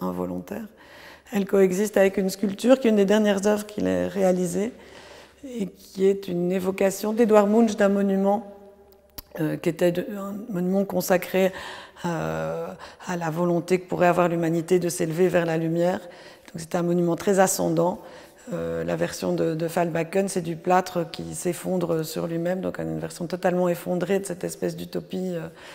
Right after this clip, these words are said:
que Munch pouvait avoir. Et l'ensemble de ces gestes, ces sacs abandonnés, cette, euh, ce, ce, ce plâtre comme ça qui, qui se répand par terre, euh, de lui-même,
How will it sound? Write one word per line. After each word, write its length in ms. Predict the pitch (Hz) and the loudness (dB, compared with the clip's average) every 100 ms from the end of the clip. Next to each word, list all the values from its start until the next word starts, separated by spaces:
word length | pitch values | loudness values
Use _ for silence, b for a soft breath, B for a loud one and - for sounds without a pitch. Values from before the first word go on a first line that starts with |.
| B - | B -6
que 120 | 196 | -2
Munch 320 | 185 190 - | 0 -2 -2
pouvait 240 | 185 175 | -2 2
avoir. 480 | 160 151 170 190 - B B B B B - 294 | 0 0 0 -2 -6 B B B B B -18 -4
Et 280 | 185 180 180 | 0 2 2
l'ensemble 380 | 175 170 214 208 | 2 2 2 2
de 60 | |
ces 220 | 196 185 175 | 0 2 4
gestes, 420 | 190 214 - 185 | 4 4 2 -2
ces 160 | 185 | -2
sacs 240 | 170 185 180 | -2 -2 0
abandonnés, 720 | 170 170 170 175 185 190 185 | -2 -2 -2 -2 0 2 0
cette, 320 | 180 180 - | -2 -8 -8
euh, 120 | 175 175 B B B | -12 -12 B B B
ce, 160 | - 254 | -14 -8
ce, 200 | 185 170 | -6 -4
ce 140 | 180 | -4
plâtre 480 | 165 170 180 180 - | -6 -2 0 -2 -4
comme 140 | 165 | -4
ça 180 | 165 175 | -2 -6
qui, 300 | 180 170 170 | -6 -10 -10
qui 220 | - 175 | -14 -12
se 120 | 170 - | -8 -6
répand 320 | 175 180 170 | -4 -2 -2
par 240 | 175 156 | -2 -4
terre, 300 | - 185 175 | 2 2 2
euh, 160 | 170 160 | -2 -2
de 140 | 160 | -4
lui-même, 560 | 160 170 170 185 214 | -4 -2 2 4 4